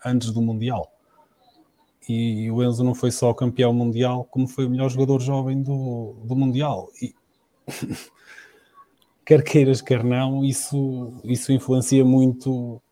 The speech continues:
um clube como o Chelsea vir oferecer cento e vinte milhões. Nenhum médio custou, custou isso, e não quer dizer que o Enzo seja o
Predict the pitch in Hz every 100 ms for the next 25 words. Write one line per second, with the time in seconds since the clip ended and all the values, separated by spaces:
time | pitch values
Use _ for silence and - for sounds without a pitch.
0 | - 123 117 123 123 - 123 117 - 127
1 | 127 - 135 127 131 127 120 - 131 127
2 | 135 123 123 123 131 143 107 101 104 113
3 | 113 120 117 117 110 113 110 - - 123
4 | 120 110 107 104 98 98 - - 123 123
5 | 123 - 113 110 107 107 104 104 92 -
6 | 117 107 101 104 110 107 104 110 101 107
7 | 104 104 101